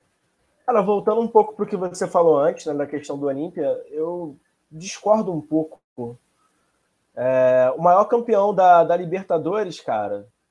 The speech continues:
se eu não me engano, é o Independiente da Argentina.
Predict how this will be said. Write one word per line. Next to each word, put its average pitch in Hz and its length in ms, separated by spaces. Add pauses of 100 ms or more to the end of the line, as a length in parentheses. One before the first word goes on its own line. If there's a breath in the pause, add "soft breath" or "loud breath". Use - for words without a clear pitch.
(240)
se - 200
eu 147 120
não 160 180
me 180 60
engano, 165 540
é 165 120
o 170 140
Independiente 156 1080
da 117 160
Argentina. 120 640